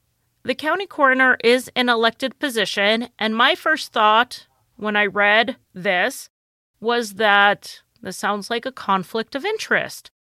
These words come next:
for the county coroner to also run a for-profit funeral business. He could push business his way since he was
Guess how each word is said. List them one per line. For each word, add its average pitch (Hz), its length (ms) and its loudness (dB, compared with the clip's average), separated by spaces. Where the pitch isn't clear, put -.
for 247 420 2
the 220 100 -2
county 240 400 -2
coroner 233 580 0
to 226 300 -10
also 240 380 2
run 220 360 -2
a 208 120 -4
for-profit 226 1080 -2
funeral 262 580 0
business. - 680 -10
He 311 240 -2
could 240 560 4
push - 300 -2
business 294 520 -6
his 202 180 -6
way 180 280 -2
since 214 280 -8
he 262 120 -2
was 240 300 2